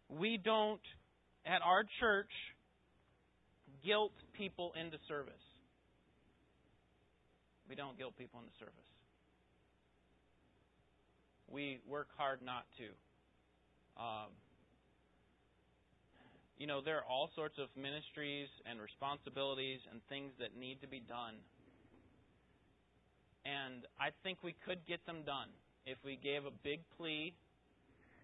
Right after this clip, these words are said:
and we really guilted you about how much time do you really spend and all this sort of thing. And people might do it, but we wouldn't have their hearts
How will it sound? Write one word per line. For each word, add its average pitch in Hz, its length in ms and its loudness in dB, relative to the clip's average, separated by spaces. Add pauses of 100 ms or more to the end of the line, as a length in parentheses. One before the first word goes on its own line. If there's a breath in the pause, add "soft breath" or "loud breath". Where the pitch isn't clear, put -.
(260)
and 120 280 -2
we 127 80 -8
really 156 280 0 (100)
guilted 151 420 -2
you 165 240 -2
about 135 320 -2
how 170 120 -8
much 175 160 -4 (220)
time 147 300 -6
do 139 40 -12
you 131 120 -10 (160)
really 185 400 -2 (120)
spend 151 480 -6
and 120 120 -6 (200)
all 143 160 0
this 156 220 -8
sort 151 160 -2
of 143 100 -4
thing. 143 280 -4 (960)
And 135 120 -8
people 220 240 -4
might 220 300 2
do 214 220 4
it, 226 200 0 (2250)
but 127 100 -4
we 135 60 -2
wouldn't 170 240 0
have 165 120 2
their 151 140 0
hearts 160 240 4